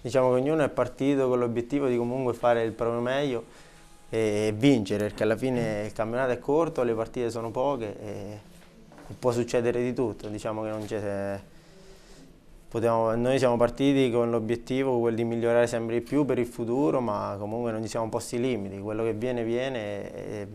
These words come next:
giochiamo tutte le partite per vincere alla fine. Anche se, eh, potremmo essere fuori dall'obiettivo playoff, ma comunque non...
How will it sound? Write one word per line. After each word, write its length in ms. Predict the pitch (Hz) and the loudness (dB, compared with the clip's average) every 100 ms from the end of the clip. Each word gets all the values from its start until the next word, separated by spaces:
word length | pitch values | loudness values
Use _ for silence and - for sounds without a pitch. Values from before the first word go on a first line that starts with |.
| 101 - - 117 | -18 -20 -20 -20
giochiamo 400 | 113 120 113 113 | -12 -4 -2 -2
tutte 160 | 117 117 | -2 -2
le 80 | 113 | -2
partite 260 | 113 117 | -2 -2
per 100 | 113 | -4
vincere 460 | 110 113 104 101 101 | -4 -6 -8 -10 -10
alla 160 | 101 98 | -10 -10
fine. 320 | 98 98 - - - - | -14 -18 -20 -20 -20 -12
Anche 240 | 117 123 123 | -6 -2 0
se, 400 | 117 123 123 117 | 0 0 0 -2
eh, 60 | |
potremmo 420 | 113 117 113 117 113 | -2 -4 -4 -4 -6
essere 300 | 110 117 107 | -4 -6 -4
fuori 300 | 113 113 113 | -4 -2 -2
dall'obiettivo 960 | 113 110 110 113 - 113 110 107 107 - - - | -2 -4 -6 -8 -6 -6 -4 -6 -6 -10 -18 -10
playoff, 480 | 131 139 123 147 - | 0 4 4 2 0
ma 100 | 117 | -4
comunque 340 | 107 117 120 | -4 -4 -4
non... 400 | 110 104 104 101 | -4 -6 -8 -10